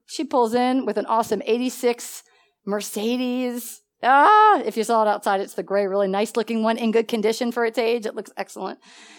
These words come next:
But anyway, it was awesome. That was part of her day. God already knew that was gonna be part of her day. So whatever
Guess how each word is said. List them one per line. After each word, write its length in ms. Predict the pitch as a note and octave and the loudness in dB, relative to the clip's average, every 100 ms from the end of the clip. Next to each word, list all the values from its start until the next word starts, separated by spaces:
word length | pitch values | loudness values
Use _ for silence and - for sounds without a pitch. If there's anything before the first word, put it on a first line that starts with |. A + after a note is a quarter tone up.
| - | -4
But 100 | C4 | 2
anyway, 500 | C#4 D4 C4 A3 A3 - _ _ | 4 6 6 4 2 -4 _ _
it 80 | - | 0
was 120 | D#4 | 4
awesome. 420 | F4+ G4 A#3 F#3 - | 4 2 -2 -4 0
That 180 | C4 C#4 | 2 2
was 100 | C#4 | 0
part 240 | C#4 C4+ | 0 2
of 100 | B3 | 0
her 100 | B3 | -2
day. 400 | A3+ G#3+ C#3+ - - | 0 0 -2 -6 0
God 220 | A3+ A3+ | 2 4
already 200 | A#3+ A#3 | 2 0
knew 140 | A3 | -2
that 100 | G#3 | -2
was 120 | G3+ G3 | -4 -6
gonna 120 | G3 | -6
be 100 | F#3+ | -4
part 260 | G3 F3+ | -4 -4
of 80 | F3+ | -4
her 100 | F3+ | -8
day. 360 | F3 E3 - - _ - | -4 -4 -6 -12 _ -8
So 160 | - | -2
whatever 640 | A3+ A#3+ C#4 C#4+ C#4 B3+ | 2 4 4 4 2 2